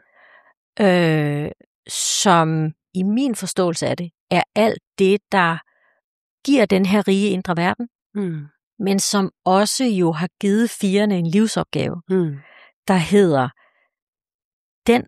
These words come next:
Speaker 1: originalitet, hvordan skal den udtrykkes?
Speaker 2: Mm.
Speaker 1: Øh,
Speaker 2: Ja.
Speaker 1: så, og den kræver noget plads. Du brugte også ordet selvaccept. Det kræver
Speaker 2: Mm.
Speaker 1: den også.
Speaker 2: Mm.
Speaker 1: Øhm, hvordan vil du forklare det?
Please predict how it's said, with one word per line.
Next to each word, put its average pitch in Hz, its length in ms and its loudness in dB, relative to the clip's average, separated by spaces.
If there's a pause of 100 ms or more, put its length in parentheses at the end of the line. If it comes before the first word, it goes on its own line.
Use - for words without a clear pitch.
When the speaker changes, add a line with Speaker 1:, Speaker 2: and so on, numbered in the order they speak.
Speaker 1:
originalitet, 180 1080 0 (680)
hvordan 180 460 2
skal 196 280 -2
den 185 140 0
udtrykkes? - 580 -6 (160)
Speaker 2:
Mm. 175 240 -2 (1080)
Speaker 1:
Øh, 196 80 2
Speaker 2:
Ja. 160 280 2
Speaker 1:
så, - 220 -2 (100)
og - 140 0
den 190 120 2
kræver 233 400 4
noget 160 300 2 (200)
plads. 220 340 0
Du 196 80 -4
brugte - 260 -4
også 165 200 -2
ordet 131 120 0
selvaccept. - 640 0 (120)
Det 226 120 -2
kræver 180 200 4
Speaker 2:
Mm. 180 40 -4
Speaker 1:
den 151 100 -2
også. - 460 -6
Speaker 2:
Mm. 170 280 0 (360)
Speaker 1:
Øhm, 170 600 2 (420)
hvordan 214 200 4
vil 226 160 0
du 277 100 2
forklare - 420 -2
det? - 80 -20